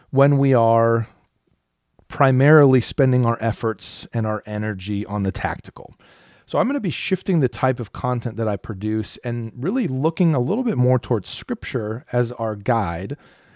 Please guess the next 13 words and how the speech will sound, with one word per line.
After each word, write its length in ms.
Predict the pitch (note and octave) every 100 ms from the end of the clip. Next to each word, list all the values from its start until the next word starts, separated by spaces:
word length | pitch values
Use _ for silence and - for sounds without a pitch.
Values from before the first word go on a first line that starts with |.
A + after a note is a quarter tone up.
| _
when 140 | - B2+
it 120 | B2+
comes 400 | - D#3+ E3 -
to 280 | - C3 A#2
figuring 600 | - - D3+ E3+ E3+ C3+
out 380 | A2 G#2+ G#2+ - _ _ _
how 360 | - - C#3 D3+
it 80 | C3
is 220 | C3 A2
that 180 | A#2+ G#2+
we 160 | G#2+
should 480 | A#2 - A2 F#2+ E2+
be. 420 | G#2+ G2+ F#2 -